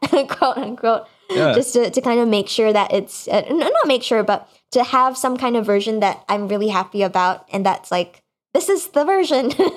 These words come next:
Speaker 1: that is the actual song.
Speaker 2: That's
Speaker 1: So,
Speaker 2: awesome.
Speaker 1: working
Speaker 2: Well,
Speaker 1: on that.
Speaker 2: congrats. I, I
Speaker 1: Thank
Speaker 2: think it's
Speaker 1: you.
Speaker 2: really cool what they're doing and really empowering women in the music industry. And I know
Speaker 1: Yeah.
Speaker 2: Beats by Girls is another one. Um,
Speaker 1: Yes.
Speaker 2: there's several other, uh, collaborating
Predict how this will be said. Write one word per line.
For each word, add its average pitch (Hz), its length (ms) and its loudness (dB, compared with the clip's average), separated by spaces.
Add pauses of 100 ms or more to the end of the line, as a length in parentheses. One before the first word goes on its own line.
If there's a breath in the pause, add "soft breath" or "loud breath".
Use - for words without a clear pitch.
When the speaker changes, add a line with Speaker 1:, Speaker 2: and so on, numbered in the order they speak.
(120)
Speaker 1:
that 214 180 2
is 214 220 2
the 220 120 0
actual 208 280 -2
song. - 340 -8 (280)
Speaker 2:
That's 131 180 0
Speaker 1:
So, 151 80 6
Speaker 2:
awesome. 208 360 4
Speaker 1:
working 233 220 0
Speaker 2:
Well, - 60 4
Speaker 1:
on 208 60 2
that. 208 60 2
Speaker 2:
congrats. 170 520 4
I, 135 140 2
I 139 40 0
Speaker 1:
Thank 139 240 0
Speaker 2:
think 392 120 4
it's 370 120 4
Speaker 1:
you. 359 60 0
Speaker 2:
really 135 200 2
cool 123 180 -4
what 110 140 0
they're 104 120 -2
doing 107 360 -2
and 101 100 -4
really 104 200 -2
empowering 104 540 0
women 101 340 -2
in 95 80 -6
the 98 80 -6
music 101 320 -6
industry. 104 560 -2
And 95 200 -6 (140 soft breath)
I 214 240 0
know 131 140 4
Speaker 1:
Yeah. 113 120 -2
Speaker 2:
Beats 131 220 -2
by 127 160 2
Girls 123 400 2
is 113 100 -6
another 117 360 0
one. 113 500 -2
Um, 110 280 2
Speaker 1:
Yes. 104 80 -8
Speaker 2:
there's 123 200 -4
several 123 340 2
other, 110 340 0 (280)
uh, 104 180 -2
collaborating 104 840 -2